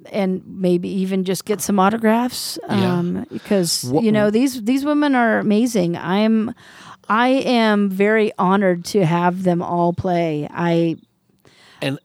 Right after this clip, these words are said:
Speaker 2: I'm gonna
Speaker 1: Yeah.
Speaker 2: mention this again because it's
Speaker 1: Mm-hmm.
Speaker 2: incredible when you see this lineup and when you see them perform that
Speaker 1: Mm-hmm.
Speaker 2: this is a free show.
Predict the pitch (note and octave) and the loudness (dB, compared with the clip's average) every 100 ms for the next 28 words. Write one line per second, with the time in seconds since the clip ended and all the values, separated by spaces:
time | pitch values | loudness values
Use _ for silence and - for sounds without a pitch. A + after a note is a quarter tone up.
0 | - D3 F#3 F3+ D#3 F3 D3 C#3 B2+ B2 | -4 0 2 0 -2 -8 -10 -8 -8 -12
1 | F3 A3 D3 C#3 D#3+ D#3 D#3+ E3+ E3 D#3+ | -10 -8 -4 0 0 2 0 0 0 0
2 | - D3 C#3 A#2+ A#2 A#2+ G3 G#2 A#2 B2 | -2 -2 -2 -2 -2 0 0 0 0 -4
3 | G2+ C3 A#2 A2 G#2 G#2+ A2 G#2+ - - | -2 -2 -2 -2 -4 -2 -2 -4 -4 -2
4 | B2+ C3+ B2 C3+ B2 A#2+ A#2 A#2 A2 G#2 | -2 0 -4 -2 -2 -2 -2 -2 -2 -2
5 | F#2 - A#2 A#2 A#2+ G#2 B2+ A2 G#2 G2 | -4 -4 -2 -2 -4 -4 0 0 0 -2
6 | A2+ - A2+ G#2+ G2 - B2 A2+ - A2 | -2 -4 -2 -2 -2 -2 0 0 0 -2
7 | G2+ | -2